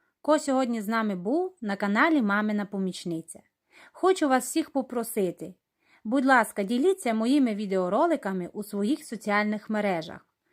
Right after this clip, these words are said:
І тим самим ви допоможете мені розвивати свій YouTube канал.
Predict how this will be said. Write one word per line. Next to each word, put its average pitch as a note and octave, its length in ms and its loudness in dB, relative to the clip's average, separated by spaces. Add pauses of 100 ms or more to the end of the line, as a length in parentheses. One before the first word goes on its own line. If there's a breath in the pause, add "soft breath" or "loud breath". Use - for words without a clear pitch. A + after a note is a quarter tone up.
(300 soft breath)
І C#4 100 2
тим A#3+ 220 2
самим E4 420 4
ви A#3+ 120 0
допоможете A3 840 0 (220)
мені G#3 300 -2
розвивати G3+ 600 0
свій A3 380 -6
YouTube G#3 260 -6
канал. F3+ 400 -6